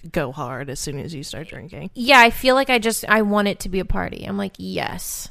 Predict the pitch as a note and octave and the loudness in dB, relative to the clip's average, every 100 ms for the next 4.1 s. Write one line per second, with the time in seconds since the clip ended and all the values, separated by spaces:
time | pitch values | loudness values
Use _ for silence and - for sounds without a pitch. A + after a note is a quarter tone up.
0 | - A3 G3+ - G#3 F#3 F3 E3 D3+ F3+ | -12 -12 -12 -2 0 2 0 -2 -4 -8
1 | - B3+ C4+ D#4+ - A4+ G4+ D#4 G#3 G#3 | 2 6 8 8 8 8 8 8 8 6
2 | A#3+ - F#3 F#3+ - G3+ F#3+ E3+ F#3 G3+ | 4 4 4 4 2 2 2 2 0 0
3 | G3+ D#3+ E3+ F#3 G#3+ A#3+ - - A#3 A3+ | 0 0 0 4 6 4 2 2 4 4
4 | G3+ | 2